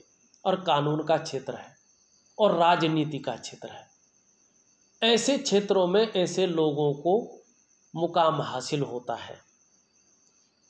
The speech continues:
ये हंड्रेड परसेंट है, या तो व्यापार या तो नौकरी, और नौकरी बृहस्पति के क्षेत्र में ज़्यादातर नाइंटी नाइन पॉइंट नाइन परसेंट मामले में यही होता है।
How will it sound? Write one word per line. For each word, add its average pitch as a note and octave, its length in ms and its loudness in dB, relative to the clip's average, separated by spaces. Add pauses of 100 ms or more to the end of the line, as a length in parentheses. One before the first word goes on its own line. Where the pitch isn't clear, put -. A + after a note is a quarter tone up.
(340)
ये G3 240 6
हंड्रेड E3+ 560 2
परसेंट C#3+ 480 -6
है, - 220 -16 (760)
या D#3 120 4
तो D#3 160 2
व्यापार D3 760 0 (280)
या D3 140 2
तो D3+ 160 0
नौकरी, C#3+ 440 0
और D#3+ 180 0
नौकरी E3+ 380 2
बृहस्पति D3 500 -4
के C#3 160 -8
क्षेत्र - 380 -12
में C3 140 -20 (420)
ज़्यादातर A#2 600 2 (1400)
नाइंटी G3 380 2
नाइन E3+ 340 4
पॉइंट D3 440 0
नाइन F#3+ 380 2
परसेंट C3+ 480 -4
मामले A#2 360 -8
में - 120 -16 (480)
यही E3 360 2
होता C3+ 340 2
है। - 200 -12